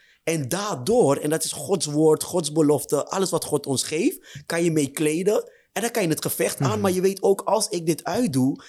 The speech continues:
Speaker 1: ja, dan, het komt niet van mij.
Speaker 2: Nee.
Speaker 1: Ik ben niet de persoon, maar het is God die dat doet. En ik vind dat, ik vind het
Speaker 2: Ja.
Speaker 1: supermooi dat
Speaker 2: En
Speaker 1: je dat
Speaker 2: tegelijkertijd
Speaker 1: zegt.
Speaker 2: moet je het dus ook nog doen,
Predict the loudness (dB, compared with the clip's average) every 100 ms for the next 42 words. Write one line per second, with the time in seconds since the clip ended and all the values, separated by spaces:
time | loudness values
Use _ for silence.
0 | -20 -16 -4 -2 0 0 0 -2 -8 _
1 | -4 -4 -2 0 0 2 0 0 0 0
2 | 2 0 -2 -10 -10 -10 -10 -12 _ -6
3 | -6 -4 -2 -2 -2 -2 -2 0 -2 -2
4 | -4 -6 -10 -20 _ -4 -2 -2 -4 -6
5 | -2 0 0 -2 -2 0 -2 -2 0 0
6 | 0 -2 -4 -2 0 0 0 -4 0 2
7 | 2 2 0 0 0 0 0 -2 -4 -6
8 | -6 -6 -6 -4 -2 -4